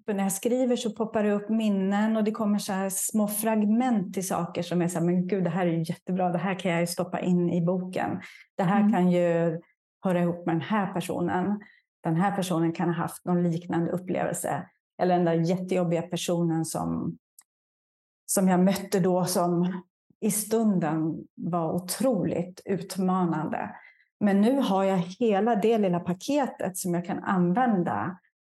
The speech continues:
Speaker 1: Jag kanske kan
Speaker 2: Mm.
Speaker 1: lägga in lite fragment av den personligheten i någon.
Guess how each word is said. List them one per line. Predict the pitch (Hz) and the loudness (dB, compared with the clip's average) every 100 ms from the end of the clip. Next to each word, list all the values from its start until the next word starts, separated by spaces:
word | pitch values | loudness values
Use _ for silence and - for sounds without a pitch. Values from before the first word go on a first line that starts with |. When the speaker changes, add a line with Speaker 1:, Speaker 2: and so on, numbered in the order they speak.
| _ | _
Speaker 1:
Jag | - 185 | -4 2
kanske | 196 220 | 4 4
kan | 226 208 180 | 4 4 6
Speaker 2:
Mm. | 175 | 4
Speaker 1:
lägga | 190 190 - | 4 4 2
in | 233 262 254 | 2 2 4
lite | 226 208 | 2 -2
fragment | - 196 185 185 190 185 | -2 0 2 2 2 -2
av | 170 | -2
den | 170 170 175 | 0 0 -2
personligheten | 185 185 185 185 180 185 170 175 165 | -4 -2 2 4 4 2 0 0 0
i | 180 | 2
någon. | 185 165 165 170 175 185 185 | 2 2 2 0 0 -2 -8